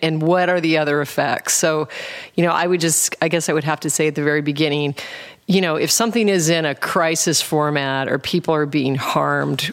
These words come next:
or, you know, it's at some, you know, some very extreme level, you know, uh, you know, I would, yes, I would say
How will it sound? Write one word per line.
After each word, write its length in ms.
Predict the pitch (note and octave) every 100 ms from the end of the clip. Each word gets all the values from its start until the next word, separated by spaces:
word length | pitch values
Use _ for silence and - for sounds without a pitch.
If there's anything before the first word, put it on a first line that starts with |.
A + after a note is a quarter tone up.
| -
or, 420 | E3 E3 D#3 D#3 -
you 140 | E3 D#3
know, 160 | D3 -
it's 280 | E3 - -
at 280 | D3 D3+ -
some, 480 | - D#3+ C#3 D3 C#3 - - - - - -
you 80 | E3
know, 100 | D3+
some 520 | - - E3 D#3 D3
very 440 | C#3 F3 E3+ D#3+ C#3
extreme 540 | D#3+ - E3 D#3+ D3+
level, 720 | D3 D3+ D3+ D3+ C#3 C3+ D#3+ -
you 180 | D#3+ D#3
know, 340 | D3 C#3 C#3
uh, 640 | - - C#3 C#3 C#3 C#3 - - -
you 160 | D#3 D3+
know, 160 | C#3
I 200 | - E3
would, 200 | E3 D#3+
yes, 480 | D3 D#3+ C#3 C3+ - -
I 80 | D3+
would 180 | D3+
say 420 | - D#3 C#3+ C#3